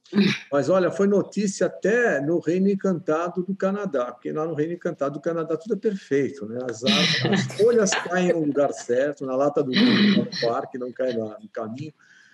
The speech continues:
Speaker 2: Rosana, o Canadá
Speaker 1: É.
Speaker 2: que, que não tem uma cobertura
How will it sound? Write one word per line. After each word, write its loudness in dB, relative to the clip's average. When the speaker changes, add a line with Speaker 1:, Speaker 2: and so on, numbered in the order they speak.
Speaker 2:
Rosana, 2
o 4
Canadá 0
Speaker 1:
É. -16
Speaker 2:
que, 0
que -6
não 0
tem 2
uma 2
cobertura 0